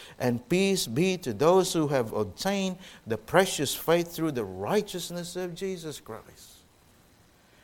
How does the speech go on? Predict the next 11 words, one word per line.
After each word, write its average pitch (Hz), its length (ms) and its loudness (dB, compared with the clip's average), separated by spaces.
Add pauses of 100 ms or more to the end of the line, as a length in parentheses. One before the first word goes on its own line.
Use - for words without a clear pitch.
(140)
Uh, 117 360 2 (440)
uh, 127 220 2
beloved, 156 480 2
that's 175 220 -8
you 214 80 -6
and 175 160 -8
me. 185 440 -8 (1300)
That's - 260 -8
you 240 120 -2
and 208 160 -6
me. 202 320 -8